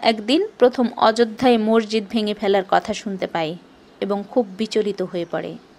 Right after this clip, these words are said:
কিন্তু তারা দেখতে পায় যে এই খবর তাদের চাইতে বেশি বিচলিত হয় সুবোধচন্দ্র এবং তার স্ত্রী। পরবর্তী সময়ে মহল্লার লোকদের এই কথা মনে পড়ে যে তারা সুবোধচন্দ্রকে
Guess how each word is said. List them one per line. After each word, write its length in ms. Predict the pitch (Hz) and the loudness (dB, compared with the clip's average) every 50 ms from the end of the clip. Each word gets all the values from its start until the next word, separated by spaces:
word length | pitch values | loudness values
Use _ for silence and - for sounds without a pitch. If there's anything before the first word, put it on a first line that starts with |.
| - 240 - | -16 -6 -2
কিন্তু 200 | 277 277 277 302 | -2 0 0 2
তারা 200 | - 277 277 269 | 2 4 4 6
দেখতে 320 | 240 240 247 240 - - 262 | 6 4 4 4 4 4 4
পায় 220 | - 277 269 269 | 6 6 4 4
যে 160 | 233 233 208 175 170 185 - - - - - - | 4 4 2 2 2 -2 -6 -10 -16 -18 -2 2
এই 140 | - 254 254 | 2 2 2
খবর 320 | - - 262 247 254 262 254 - | 4 4 4 6 6 4 4 4
তাদের 260 | - 220 214 233 226 - | 2 4 4 2 0 0
চাইতে 280 | - 247 240 233 240 247 | 2 2 2 2 2 0
বেশি 300 | 226 202 220 233 - - 247 | 0 0 0 0 0 -2 -4
বিচলিত 440 | 220 226 214 - 233 220 220 214 - | -4 -4 -2 0 0 2 2 0 0
হয় 260 | 214 214 208 208 202 202 - | -2 0 0 0 0 0 -2
সুবোধচন্দ্র 600 | - 220 190 202 208 208 - - 202 202 196 196 269 320 359 320 | -6 -4 -2 -2 -2 -2 -2 -4 -4 -4 -2 -2 -2 0 0 -2
এবং 120 | 196 185 185 | -4 -4 -4
তার 180 | 185 185 180 - | -4 -4 -4 -4
স্ত্রী। 300 | 180 - - - - 165 170 180 180 - - - - - - - - - - - - - - - - - - - - - _ | -6 -6 -8 -8 -8 -8 -8 -10 -12 -18 -20 -20 -20 -20 -20 -20 -20 -20 -20 -20 -20 -20 -20 -20 -20 -20 -20 -20 -20 0 _
পরবর্তী 500 | - 294 302 339 339 339 359 359 - 370 | 6 6 8 8 6 6 4 4 4 2
সময়ে 380 | 359 - 339 302 302 302 320 370 | 2 2 0 0 2 4 4 4
মহল্লার 500 | 392 339 262 262 262 277 262 262 262 254 247 | 4 4 4 4 4 4 4 6 4 6 4
লোকদের 340 | 247 247 233 233 226 294 330 | 2 2 2 0 0 2 4
এই 140 | 262 262 233 - | 4 4 4 4
কথা 200 | 208 202 - 240 | 2 2 2 0
মনে 260 | 233 220 226 226 240 | 0 0 2 0 2
পড়ে 220 | 240 240 240 254 247 | 4 6 6 6 6
যে 180 | 226 233 208 180 185 185 190 - - - - | 4 4 4 4 4 2 0 -6 -14 -2 2
তারা 180 | 226 226 226 233 | 4 4 4 2
সুবোধচন্দ্রকে 840 | - - 247 233 247 240 - - 247 240 233 233 240 240 - 240 | 0 -2 -2 0 0 0 0 0 0 2 2 0 -2 0 0 0